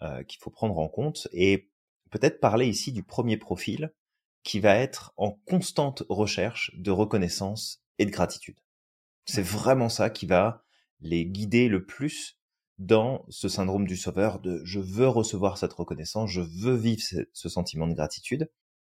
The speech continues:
Speaker 1: Et comme tu l'as dit, ça peut amener à être dans une dynamique qui est malsaine finalement,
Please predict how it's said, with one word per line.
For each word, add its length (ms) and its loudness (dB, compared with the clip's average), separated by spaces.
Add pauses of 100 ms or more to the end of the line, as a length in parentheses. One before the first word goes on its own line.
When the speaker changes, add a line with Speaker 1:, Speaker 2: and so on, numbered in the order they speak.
(280)
Speaker 1:
Et 400 6 (400)
comme 160 4
tu 100 -2
l'as 140 6
dit, 180 -2
ça 160 0
peut 300 -6
amener 480 0 (520)
à 380 4 (920)
être 280 4
dans 180 2
une 260 -2
dynamique 420 2
qui 120 -2
est 20 0
malsaine 600 -2
finalement, 600 -2